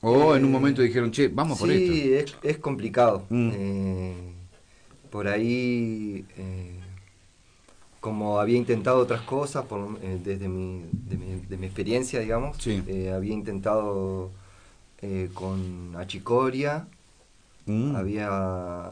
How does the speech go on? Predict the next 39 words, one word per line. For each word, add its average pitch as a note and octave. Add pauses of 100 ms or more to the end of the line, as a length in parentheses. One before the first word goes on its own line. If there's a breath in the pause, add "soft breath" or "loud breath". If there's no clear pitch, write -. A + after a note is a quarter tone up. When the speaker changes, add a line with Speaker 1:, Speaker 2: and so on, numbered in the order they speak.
Speaker 2:
eh, F2+
tratado G#2
de, F2+ (280)
de F#2+
iniciar G2
un A#2
trabajo A#2
sobre B2
eso, C#3
después G#2+
lo G#2
dejé. C3+ (1000 soft breath)
No G#2+
recuerdo A#2
ahora, A2+ (100)
eh, F#2+ (140)
qué A#2+
otro B2
tema, C#3
pero F#2+
Speaker 1:
Está G2
Speaker 2:
bueno, G#2+
Speaker 1:
bien, -
Speaker 2:
después G2
Speaker 1:
claro. F2
Speaker 2:
llegué G2+
al F#2+
tema G2+
de G#2
la G#2
alfalfa B2
y B2
bueno, G#2+ (120)
eh, F#2+ (180)
eh, F#2
con F#2+
Normi, A#2
que G2+
la, F#2